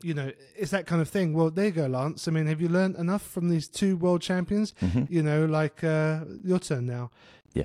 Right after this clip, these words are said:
Speaker 1: It's just not there. And if the cars are the same, then what's the difference? What's the driving style? Alonso's a very aggressive driver. He really chucks that into
Speaker 2: It
Speaker 1: the corners. Um, Lance needs to, to really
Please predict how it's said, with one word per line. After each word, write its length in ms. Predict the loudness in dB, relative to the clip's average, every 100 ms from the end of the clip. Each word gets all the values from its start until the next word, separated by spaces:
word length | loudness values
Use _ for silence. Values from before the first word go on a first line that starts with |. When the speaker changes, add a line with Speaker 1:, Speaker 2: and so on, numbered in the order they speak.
| -4
Speaker 1:
It's 160 | -8
just 280 | -4 -6 0
not 300 | 2 2 0 -8
there. 500 | -4 0 0 -2 -4
And 220 | -2 -2
if 80 | -2
the 80 | -4
cars 400 | -2 0 0 0
are 40 |
the 120 | -4
same, 480 | -4 -2 0 -2 -2
then 200 | -2 -2
what's 160 | -4 -8
the 100 | -8
difference? 480 | -6 -8 -12 -12
What's 240 | -10 -10 -10
the 60 |
driving 380 | -8 -8 -8 -12
style? 320 | -16 -14 -16 -18 -18
Alonso's 480 | -4 0 2 2 0
a 80 | 0
very 200 | 0 -2
aggressive 460 | -4 -6 -6 -6 -8
driver. 400 | -6 -4 -6 -8
He 160 | -10 -14 _ -12
really 480 | -4 0 2 0 -4
chucks 320 | -8 -10 -10
that 120 | -14
into 140 | -4 -4
Speaker 2:
It 80 |
Speaker 1:
the 100 | -4
corners. 460 | -12 -10 -8 -10 -12 -18 -20 -20 -12
Um, 560 | -6 -4 -2 -4 -4 -8 -12 -20 -20 -20 -20 -20 -12 -2
Lance 360 | 0 0 -2
needs 180 | -4 -4
to, 160 | -4 -8 -6
to 160 | -6
really 680 | -2 0 2 2 2 0 -4